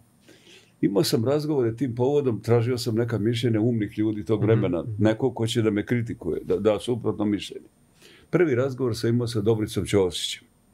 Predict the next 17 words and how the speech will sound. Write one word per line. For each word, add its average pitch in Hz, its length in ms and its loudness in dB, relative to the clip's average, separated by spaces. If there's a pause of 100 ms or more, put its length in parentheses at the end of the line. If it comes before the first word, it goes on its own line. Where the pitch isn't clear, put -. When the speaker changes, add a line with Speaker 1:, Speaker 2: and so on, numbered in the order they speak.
(520)
Speaker 1:
Moram 151 260 0
priznati 135 560 0
da 131 60 -2
mi 127 120 -2
nije 127 180 0
bio 104 160 0
od 98 100 -6
koristi. 90 560 -2
A 117 100 6
zašto? 117 440 0 (420)
Pa 156 80 4
on 156 140 4
isto 147 240 -2
gleda 120 280 0
kao 117 200 2
i 110 60 2
ja. 85 220 -2